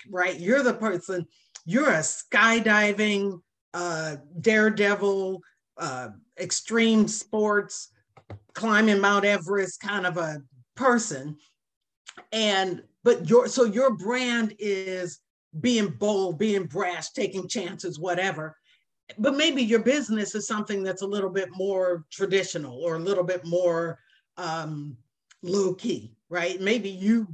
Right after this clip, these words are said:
manufacture <clears throat> respirators. I don't know.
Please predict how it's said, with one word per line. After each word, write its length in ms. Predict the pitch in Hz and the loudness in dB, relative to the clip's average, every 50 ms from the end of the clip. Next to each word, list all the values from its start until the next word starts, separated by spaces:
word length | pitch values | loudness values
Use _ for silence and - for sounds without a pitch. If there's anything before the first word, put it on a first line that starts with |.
| 139 - _ _ 175 | -14 -18 _ _ -10
manufacture 1300 | 180 170 196 202 190 196 196 180 175 165 - 208 185 180 180 180 - - 190 175 170 165 160 156 156 _ _ _ _ _ _ _ _ _ _ _ _ _ _ _ _ _ _ | -6 -4 -4 -2 -4 -4 -4 -4 -4 -4 -2 -2 -2 -2 -4 -6 -8 -8 -6 -4 -4 -4 -6 -8 -10 _ _ _ _ _ _ _ _ _ _ _ _ _ _ _ _ _ _
<clears throat> 300 | - 160 123 - _ _ | -14 -14 -14 -16 _ _
respirators. 840 | - 202 233 277 - - - 180 135 135 131 117 117 104 110 123 120 | 0 0 0 0 -2 -6 -8 -8 -8 -8 -8 -10 -12 -14 -16 -14 -10
I 140 | 143 170 208 | -4 -2 -2
don't 200 | 202 143 123 131 | -2 -2 -6 -10
know. 220 | 139 135 139 160 | -12 -12 -14 -14